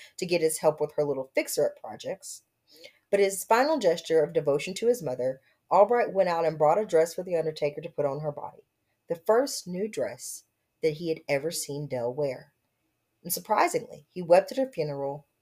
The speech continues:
racked with guilt, or maybe guilt, grief, or maybe guilt over the ways in which he had let her down. He also cried at Fred's funeral a few years later.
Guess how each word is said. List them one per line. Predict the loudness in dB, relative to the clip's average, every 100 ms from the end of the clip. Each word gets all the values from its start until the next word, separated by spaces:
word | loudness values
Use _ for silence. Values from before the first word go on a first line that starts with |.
| -20 2
racked | 4 4 0
with | -4 -2
guilt, | -2 -2 -2 -12 -20 _ -2
or | 2
maybe | 4 4 2 -8 2
guilt, | 4 4 -2 -16
grief, | -2 0 0 -4 -20 _ _ 0
or | 4
maybe | 6 6 4
guilt | 0 0 0 0
over | 0 0
the | 0
ways | 2 2 -4
in | -6
which | -6 -4
he | -6
had | -4
let | -4 -4
her | -2
down. | 2 2 0 -14 _ _ _ _ _ _ _ _ _ _ _ _ _ _ _
He | 8 12
also | 12 12
cried | 8 6 4
at | 4 4
Fred's | 6 6
funeral | 2 -4 0 -2
a | -2
few | -6
years | -8 -6 4
later. | 4 4 -2 -14